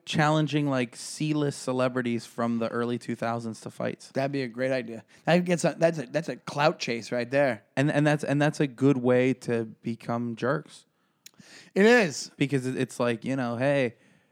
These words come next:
Speaker 1: like, Jake Busey doesn't need to be picked on. He's had enough. <laughs> The, the Busey family has been through enough.
Speaker 2: Yeah, just by having their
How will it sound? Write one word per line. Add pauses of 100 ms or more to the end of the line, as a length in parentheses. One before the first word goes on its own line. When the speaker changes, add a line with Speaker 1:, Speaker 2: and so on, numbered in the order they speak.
(320)
Speaker 1:
like, (160)
Jake
Busey
doesn't
need
to
be
picked
on. (120)
He's
had
enough.
<laughs> (580)
The,
the
Busey
family
has
been
through
enough. (140)
Speaker 2:
Yeah,
just
by
having
their